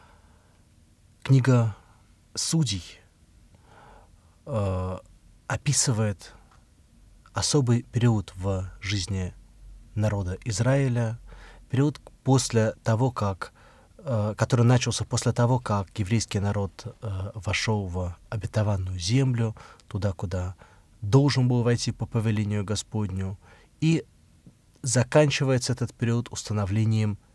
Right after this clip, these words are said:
царства. Сначала царём был помазан Саул, потом Давид, и вот всё, что происходило между вхождением в Израиль и воцарением Саула,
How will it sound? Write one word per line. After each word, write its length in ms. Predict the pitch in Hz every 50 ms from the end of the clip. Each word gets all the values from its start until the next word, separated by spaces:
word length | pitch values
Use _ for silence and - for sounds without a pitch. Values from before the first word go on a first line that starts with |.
| _ - -
царства. 720 | - - 127 117 110 101 - - - - 82 80 92 - - _ _ _ _ _ _
Сначала 600 | - - - 95 - - 107 101 95 92 90 90 - _ _
царём 360 | - - 98 92 92 87 87
был 180 | 82 90 87 82 - - _ _ _ _ _ _
помазан 500 | - 90 92 87 87 85 - 90 85 87 -
Саул, 480 | - - - 101 98 117 143 156 139
потом 360 | - - 90 - - 90 87 87
Давид, 440 | 92 98 95 117 147 143 139 - - - - - - - - - - -
и 80 | - 101
вот 300 | 98 110 107 - - - -
всё, 160 | - - 123
что 180 | - - 117 -
происходило 760 | - 113 107 - - 117 107 98 110 113 107 107 107 101 - - - - - - - _ _ _ -
между 720 | 123 117 120 131 151 165 160 120 - 98 95 87 82 87 - _ _ _ _ _ _ _ _ _ _
вхождением 760 | - - 107 92 82 95 110 101 90 92 90 90 87 85 82 - _ _
в 340 | - 90 90 87 85 85 92 - - - _ _ _ _ _ _ _ _ _
Израиль 600 | - 107 87 85 107 104 123 139 139 135 123 123 - _ _ _ _ _ _ -
и 320 | 104 98 92 90 87 87 -
воцарением 680 | - 95 95 - - 104 101 101 101 90 95 92 90 85
Саула, 500 | - - 110 120 135 139 131 120 113